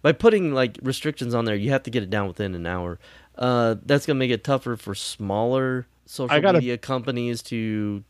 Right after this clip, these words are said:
Speaker 1: take
Speaker 2: Mm-hmm.
Speaker 1: off, but,
Speaker 2: Mm-hmm.
Speaker 1: I mean,
Speaker 2: I got a better one
Speaker 1: whatever.
Speaker 2: for you.
Speaker 1: Yeah.
Speaker 2: I got a better one for you.
Speaker 1: Oh,
Speaker 2: So
Speaker 1: okay.
Speaker 2: say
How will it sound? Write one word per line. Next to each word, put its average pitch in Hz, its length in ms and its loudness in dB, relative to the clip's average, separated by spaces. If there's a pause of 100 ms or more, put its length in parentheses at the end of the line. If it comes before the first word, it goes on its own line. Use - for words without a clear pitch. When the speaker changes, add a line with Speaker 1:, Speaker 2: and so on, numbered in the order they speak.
(140)
Speaker 1:
take 131 160 4
Speaker 2:
Mm-hmm. 131 100 6
Speaker 1:
off, 120 220 2 (100)
but, 110 220 0 (220)
Speaker 2:
Mm-hmm. 123 260 -2
Speaker 1:
I - 20 -4
mean, 98 320 -6 (300)
Speaker 2:
I 147 80 2
got 175 160 4
a 170 60 6
better 147 220 4
one 165 200 4
Speaker 1:
whatever. 131 60 -4
Speaker 2:
for 117 240 -4
you. 101 160 -4 (280)
Speaker 1:
Yeah. 98 200 -10 (340)
Speaker 2:
I 127 80 -4
got 156 140 2
a 131 40 0
better 135 220 -2
one 120 220 -6
for 104 200 -12
you. 98 120 -12 (180)
Speaker 1:
Oh, 113 40 -10
Speaker 2:
So 147 200 -4
Speaker 1:
okay. 135 60 -4
Speaker 2:
say 190 560 2